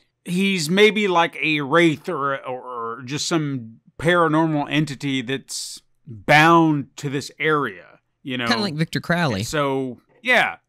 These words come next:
Speaker 1: yeah, very much in that same vein. So just bound to this area in a sense, like, "Stay the fuck off my area." And the people of Crystal Lake realized that. They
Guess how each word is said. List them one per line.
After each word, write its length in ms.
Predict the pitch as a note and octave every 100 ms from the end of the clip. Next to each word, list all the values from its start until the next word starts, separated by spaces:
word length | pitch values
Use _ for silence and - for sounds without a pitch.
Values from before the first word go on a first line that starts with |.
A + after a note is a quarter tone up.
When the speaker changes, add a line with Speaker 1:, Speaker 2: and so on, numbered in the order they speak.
| _
Speaker 1:
yeah, 340 | F3+ C#4+ A3 G2+ _ _ -
very 200 | F#3 G#3+
much 220 | G#3 G3+
in 80 | G3
that 140 | F#3+
same 240 | - F#3+ F3
vein. 240 | F#3+ D3+
So 200 | - D#3
just 240 | C#3+ C#3+ G#2+
bound 320 | E3+ G#3 F#3+
to 60 |
this 160 | E3+ D#3+
area 420 | D#3 F3 F3 C#3+
in 140 | C#3 C#3
a 60 |
sense, 340 | - E3+ D3+ C#3+
like, 220 | B2+ -
"Stay 320 | - E3 F#3
the 100 | E3
fuck 260 | - E3+ -
off 300 | D3+ D3+ D3
my 200 | C3+ C3
area." 440 | D3 C#3+ B2 A2
And 340 | B2 C#3 C#3 - _ _
the 140 | C#3
people 420 | D3+ F#3 F3 E3+ D#3
of 440 | D3 D3 B2+ -
Crystal 360 | - D#3+ - B2+
Lake 340 | A#2+ C3 - -
realized 680 | A2+ C#3 G#3 D3+ A#2+ A#2+ A2+
that. 300 | G#2+ B2 -
They 380 | A#2+ B2 A#2+